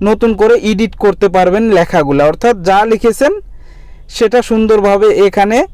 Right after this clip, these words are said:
এডিট করার পরে টিক মার্কে ক্লিক করলে সেটা সেন্ড হয়ে যাবে।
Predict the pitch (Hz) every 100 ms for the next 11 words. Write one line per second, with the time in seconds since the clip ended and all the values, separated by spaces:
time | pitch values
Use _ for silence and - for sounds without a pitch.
0 | - 196 208 226 - 220 220 196 220 240
1 | - 220 185 202 196 214 196 196 185 -
2 | 202 254 415 - - - 208 214 214 190
3 | 175 170 175 175 156 135 82